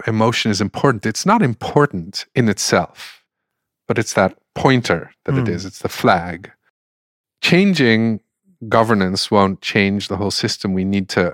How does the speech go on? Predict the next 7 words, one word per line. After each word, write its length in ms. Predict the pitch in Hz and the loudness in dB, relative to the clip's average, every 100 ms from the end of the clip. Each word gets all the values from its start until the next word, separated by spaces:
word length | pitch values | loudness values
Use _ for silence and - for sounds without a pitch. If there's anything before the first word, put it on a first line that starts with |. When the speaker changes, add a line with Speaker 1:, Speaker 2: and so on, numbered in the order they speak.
| - | -2
Speaker 1:
address 880 | 98 95 110 127 - - - - - _ _ - | -4 0 2 2 0 -6 -8 -10 -16 _ _ -6
what's 220 | 113 - | -4 -4
happening 420 | - 113 - 104 101 | 0 0 0 -2 0
in 120 | 104 | -2
terms 300 | - 101 98 | -2 -2 -2
of 200 | 92 - - | -4 -4 -4
identity 640 | 101 104 95 87 82 - | 0 2 2 -2 -8 -12